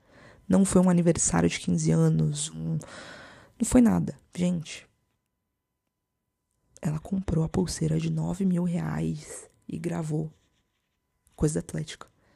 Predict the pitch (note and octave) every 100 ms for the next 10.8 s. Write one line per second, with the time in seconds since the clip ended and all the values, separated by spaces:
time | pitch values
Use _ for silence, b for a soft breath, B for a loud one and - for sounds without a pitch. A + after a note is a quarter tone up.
0 | _ _ - D#3+ D#3+ F#3 F3+ F3 E3+ D#3+
1 | E3 E3+ E3+ E3 F3+ E3+ E3+ E3 D#3+ G3
2 | A3 B3 - - E4 D4+ C#4 - G3+ G#3
3 | G#3 A3 A3+ A3+ - A#3 G3 F#3+ G3 G3+
4 | A#3 B3 - A3+ G3+ G3+ F#3+ F#3 F3+ -
5 | - F3+ D#3+ E3 - G3+ E3 - _ _
6 | _ _ _ _ _ _ _ _ _ D#3+
7 | D#3 E3+ E3+ D#3 - - A3+ D4+ C4+ -
8 | - - A3 E3+ E3 G3 - F3+ F3+ F3+
9 | F3+ F3+ F3 - A#3+ G3 E3+ - G3 -
10 | F#3 F#3 B3 A3 F#3+ G#3+ - -